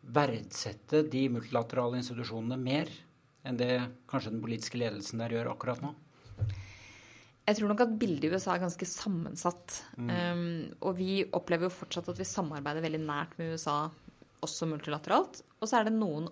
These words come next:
Speaker 2: områder hvor vi er veldig uenige, og det markerer vi også veldig tydelig. Enten det er klimapolitikken, handelspolitikken, eller det at amerikanerne nå, etter vår oppfatning, tar flere skritt tilbake når det gjelder seksuell og reproduktiv helse og rettigheter.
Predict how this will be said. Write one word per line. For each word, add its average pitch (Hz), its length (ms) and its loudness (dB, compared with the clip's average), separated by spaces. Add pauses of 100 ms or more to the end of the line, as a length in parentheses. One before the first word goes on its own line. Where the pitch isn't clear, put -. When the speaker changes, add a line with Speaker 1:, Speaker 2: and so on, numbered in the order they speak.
Speaker 2:
områder 147 560 -2
hvor 165 120 0
vi 170 120 0
er 156 200 -2
veldig 147 280 -4 (160)
uenige, 147 540 0
og 165 60 -2
det 165 80 0
markerer 165 520 -2
vi 160 80 2
også 156 240 4
veldig 147 240 0
tydelig. 175 380 4 (460)
Enten 175 200 0
det 160 100 2
er 165 80 -6
klimapolitikken, 151 800 -2 (220)
handelspolitikken, 151 1000 -2 (140)
eller 175 400 4
det 170 160 2
at 160 320 -4
amerikanerne 165 680 -4
nå, 160 260 -2 (380)
etter 185 240 4
vår 165 240 8
oppfatning, 226 500 4 (460)
tar 175 280 4
flere 156 300 0
skritt - 340 -4
tilbake 156 720 -2
når 175 160 0
det 170 100 2
gjelder 147 200 -2
seksuell 151 420 0
og 147 80 2
reproduktiv 156 520 -4
helse 156 340 -2
og 151 100 0
rettigheter. - 480 -6